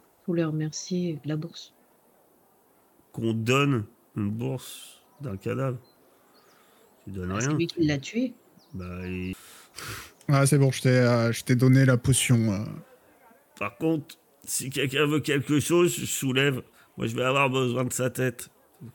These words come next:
Speaker 2: euh, je vais faire ça dehors.
Speaker 1: Hmm. Bah, je prends la bourse, euh, de, qu'il y a sur le corps et je dis, bah, écoutez, euh, je
Speaker 2: <laughs> Moi, je
Speaker 1: peut-être
Speaker 2: traîne le
Speaker 1: peu.
Speaker 2: nain dehors. <laughs>
Speaker 1: C'est peut-être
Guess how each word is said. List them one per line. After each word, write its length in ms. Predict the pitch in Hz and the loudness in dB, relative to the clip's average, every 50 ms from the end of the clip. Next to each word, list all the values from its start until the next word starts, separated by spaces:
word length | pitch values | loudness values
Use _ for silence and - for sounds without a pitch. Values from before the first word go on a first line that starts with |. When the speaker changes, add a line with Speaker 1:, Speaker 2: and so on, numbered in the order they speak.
| - - | -18 -18
Speaker 2:
euh, 40 | - - - - - - 123 139 _ _ _ _ _ | -16 -16 -16 -18 -20 -20 -20 -20 _ _ _ _ _
je 100 | - - | -14 -10
vais 60 | - | -10
faire 220 | 110 - - 110 - | -8 -8 -8 -10 -8
ça 160 | - 113 113 | -6 -6 -4
dehors. 360 | 113 113 113 110 113 113 107 - _ _ _ _ _ _ _ _ _ _ _ _ _ _ _ _ - | -4 -2 -4 -4 -4 -6 -8 -12 _ _ _ _ _ _ _ _ _ _ _ _ _ _ _ _ -4
Speaker 1:
Hmm. 140 | 208 190 185 185 - _ _ _ _ _ _ _ _ _ _ _ _ _ - - | -2 -2 -2 -2 -8 _ _ _ _ _ _ _ _ _ _ _ _ _ -2 0
Bah, 100 | 175 175 | 0 2
je 100 | 165 - | 0 -2
prends 160 | - - 226 226 | 2 4 6 8
la 140 | 226 226 208 | 8 6 6
bourse, 360 | 196 214 220 220 - - - | 4 2 0 0 -2 0 0
euh, 300 | 185 180 175 170 165 165 | 2 4 4 4 2 2
de, 560 | 160 165 160 156 156 151 147 143 147 - - - - _ _ _ _ _ _ _ _ - | 0 -2 -2 0 0 0 -2 -4 -6 -10 -12 -16 -18 _ _ _ _ _ _ _ _ -8
qu'il 100 | - 165 | -6 -6
y 20 | 156 | -6
a 40 | |
sur 140 | - - 170 | -2 -2 0
le 120 | 165 165 160 | 0 0 0
corps 320 | - - 202 214 196 180 | 2 2 2 2 4 2
et 220 | 165 151 151 151 | 2 2 0 0
je 100 | 151 - - | -2 -6 -6
dis, 120 | - 180 | -6 -4
bah, 180 | 170 165 156 156 - _ _ _ - - - _ _ _ - | -2 -2 -4 -4 -6 _ _ _ -20 -20 -20 _ _ _ -6
écoutez, 500 | 180 170 - 190 - 220 226 226 208 185 | -6 -2 -2 -2 2 6 6 6 6 6
euh, 140 | 170 165 | 2 0
je 220 | 160 - - - - - _ _ _ _ _ _ _ _ | -2 -4 -10 -12 -14 -18 _ _ _ _ _ _ _ _
Speaker 2:
<laughs> 180 | - - - - - | -12 -10 0 2 2
Moi, 140 | 156 139 156 | 4 6 6
je 40 | 190 | 4
Speaker 1:
peut-être 80 | 185 - | 4 2
Speaker 2:
traîne 260 | - - 165 160 151 | 2 4 4 4 6
le 120 | 151 151 147 | 6 6 8
Speaker 1:
peu. 40 | - | 8
Speaker 2:
nain 180 | - 139 143 139 | 8 8 8 6
dehors. 400 | 131 131 131 127 123 117 117 - - | 6 4 6 6 4 4 2 -4 -10
<laughs> 680 | - - 226 - - - - 226 - - - - - - | -4 -4 -4 -4 -4 -4 -4 -4 -4 -4 -6 -6 -6 4
Speaker 1:
C'est 120 | - 226 | 6 6
peut-être 440 | 214 208 233 220 214 - 240 220 208 | 6 8 6 6 6 8 6 6 6